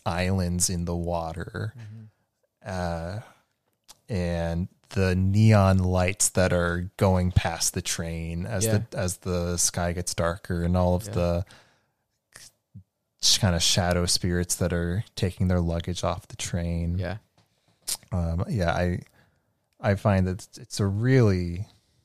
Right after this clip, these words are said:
Speaker 1: profound and in a really, like, kinda quiet way. Um,
Speaker 2: Yeah.
Speaker 1: and, and I, I love Swamp Bottom too. Just
Speaker 2: Yeah.
Speaker 1: everything
Speaker 2: Everything about it.
Speaker 1: about,
Speaker 2: Yeah.
Speaker 1: everything about how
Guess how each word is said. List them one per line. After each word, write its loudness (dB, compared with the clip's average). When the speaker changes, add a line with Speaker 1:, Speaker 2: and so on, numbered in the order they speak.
Speaker 1:
profound 0
and -8
in 0
a 2
really, 0
like, -4
kinda -4
quiet -4
way. -2
Um, -20
Speaker 2:
Yeah. -4
Speaker 1:
and, 6
and 4
I, -4
I -4
love -4
Swamp -8
Bottom -6
too. -8
Just -16
Speaker 2:
Yeah. 2
Speaker 1:
everything -2
Speaker 2:
Everything 4
about 2
it. 6
Speaker 1:
about, 2
Speaker 2:
Yeah. 4
Speaker 1:
everything 8
about 6
how -4